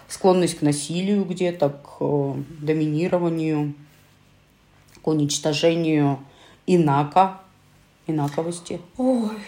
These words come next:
Speaker 2: я не знаю, мне, конечно, вот тут как после прочтения Оруэлла, ну, то есть какая-то такая безнадёга,
Speaker 1: Безнадёга,
Speaker 2: да,
Speaker 1: да.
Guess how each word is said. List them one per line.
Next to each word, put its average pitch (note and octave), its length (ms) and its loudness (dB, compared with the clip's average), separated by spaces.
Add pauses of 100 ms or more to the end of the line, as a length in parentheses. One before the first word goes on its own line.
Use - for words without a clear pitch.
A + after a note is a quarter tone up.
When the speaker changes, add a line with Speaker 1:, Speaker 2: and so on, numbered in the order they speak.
(420)
Speaker 2:
я A#3 240 -4
не C4 120 -2
знаю, A3 400 -6
мне, A3 200 -4
конечно, B3 460 -6
вот A3 160 -6
тут B3+ 160 -6
как A#3 240 -10
после A#3 320 -8
прочтения A#3 680 -4
Оруэлла, G#3+ 1000 -4 (500)
ну, A#3+ 100 -4
то A#3 160 -2
есть A3 120 -4
какая-то B3 500 -2
такая B3 440 -2
безнадёга, G#3+ 540 -6
Speaker 1:
Безнадёга, E3+ 500 0
Speaker 2:
да, A3+ 160 0 (120)
Speaker 1:
да. G3+ 60 -6